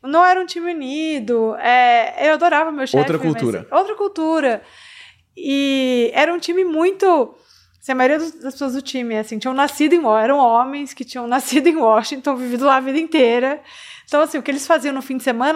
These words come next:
Speaker 1: não tinha nada a ver com o que eu queria fazer no fim de semana,
Speaker 2: E também
Speaker 1: né?
Speaker 2: não tinha mulheres.
Speaker 1: Não tinha mulheres. Eu, eu era muito, assim, um peixe fora d'água.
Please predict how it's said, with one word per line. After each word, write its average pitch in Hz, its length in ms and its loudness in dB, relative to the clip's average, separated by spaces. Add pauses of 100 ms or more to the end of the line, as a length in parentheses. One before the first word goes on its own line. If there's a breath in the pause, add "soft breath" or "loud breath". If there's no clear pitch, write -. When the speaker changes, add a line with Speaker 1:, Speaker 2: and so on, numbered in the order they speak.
Speaker 1:
não 339 40 -2
tinha 392 140 -4
nada 453 220 4
a - 20 4
ver 233 160 0
com 233 80 -8
o 226 40 -8
que 214 60 -8
eu 220 40 -10
queria 233 160 -2
fazer 226 180 -4
no 220 60 -6
fim 220 100 -6
de 214 80 -10
semana, 226 220 -2
Speaker 2:
E - 40 -10
também 127 180 2
Speaker 1:
né? 127 40 0
Speaker 2:
não 135 140 0
tinha 135 200 -2
mulheres. 123 640 -4
Speaker 1:
Não 294 140 0
tinha 330 160 2
mulheres. 226 500 2 (300)
Eu, 254 160 2
eu - 0 -
era 302 400 2 (140)
muito, 381 300 0
assim, 277 320 -6
um 254 80 -6
peixe 247 300 -2
fora 220 240 0
d'água. 220 440 0